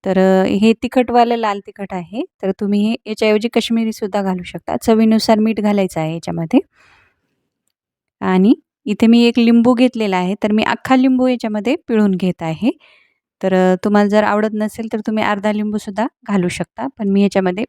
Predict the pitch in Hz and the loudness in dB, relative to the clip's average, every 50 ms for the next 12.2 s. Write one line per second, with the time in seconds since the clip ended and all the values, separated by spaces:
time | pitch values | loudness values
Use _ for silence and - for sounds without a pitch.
0 | - _ - 226 220 226 226 226 226 202 - - 220 214 202 202 196 190 180 175 | -10 _ -2 -2 0 0 0 0 -2 -4 -2 -4 -2 -2 0 -2 0 0 0 0
1 | 185 170 170 165 165 170 165 160 185 262 359 - - - - - - - - _ | -2 -2 -4 -4 -6 -8 -8 -4 -4 -4 -4 -6 -12 -20 -20 -20 -20 -20 -16 _
2 | - 202 190 185 - 208 208 208 - 214 214 214 202 226 220 226 226 220 214 233 | -2 -2 -2 0 2 0 0 2 0 0 0 2 0 0 2 2 2 4 4 2
3 | 233 - 240 233 233 233 226 226 214 233 233 226 202 175 170 202 247 - _ _ | 4 4 4 4 4 4 4 2 2 4 4 4 2 2 0 -2 -4 -8 _ _
4 | - - _ _ - 190 196 202 214 220 226 220 220 220 226 220 208 _ 226 226 | -20 -20 _ _ -6 -2 -2 0 0 0 0 0 2 2 2 0 -2 _ -2 -2
5 | 226 233 240 233 233 226 - - 247 233 - 214 - - - 294 - _ - 226 | 0 0 0 0 0 -4 -4 -10 -8 -4 -4 -4 -2 -2 -4 -6 -6 _ -6 -4
6 | 226 - - - - 220 202 190 196 180 170 175 170 165 165 170 202 277 - _ | -4 -4 -6 -2 2 2 4 4 4 2 0 0 -2 -2 0 0 0 -2 -2 _
7 | _ _ _ _ _ _ _ _ _ _ _ _ _ _ _ _ _ 202 196 196 | _ _ _ _ _ _ _ _ _ _ _ _ _ _ _ _ _ -2 0 0
8 | 202 202 196 208 - 214 208 214 208 214 214 - - 233 240 240 226 220 - - | 2 2 0 0 0 -2 -2 -2 -2 -2 -4 -2 -2 -2 0 0 -2 -2 -2 -2
9 | 208 208 196 - 226 - - 240 220 - - 214 214 214 214 220 214 208 190 180 | -2 -2 -2 -4 -6 -6 -4 -4 -4 -2 -2 -2 -2 0 0 0 0 0 0 -2
10 | 175 - - 170 160 156 160 196 269 381 - _ _ _ - - _ _ _ - | -2 -4 -6 -8 -8 -6 -4 -4 -6 -6 -6 _ _ _ -20 -20 _ _ _ -6
11 | 175 170 180 180 180 180 180 180 - - 269 247 - 240 247 233 - - - 240 | 0 2 4 4 4 2 2 0 0 -2 0 2 4 4 4 2 0 -2 -4 -4
12 | 226 - 247 | -2 -2 -4